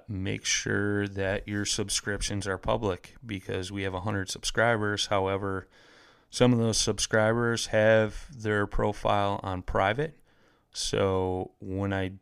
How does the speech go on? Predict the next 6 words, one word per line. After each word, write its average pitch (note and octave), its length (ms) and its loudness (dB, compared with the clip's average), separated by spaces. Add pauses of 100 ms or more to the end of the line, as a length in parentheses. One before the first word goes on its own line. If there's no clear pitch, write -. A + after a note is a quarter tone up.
(160)
do A2 320 0
the G#2 120 -4
drawing G2+ 680 2 (580)
for G2 420 0
the, G2 680 -6
uh, F#2 440 -4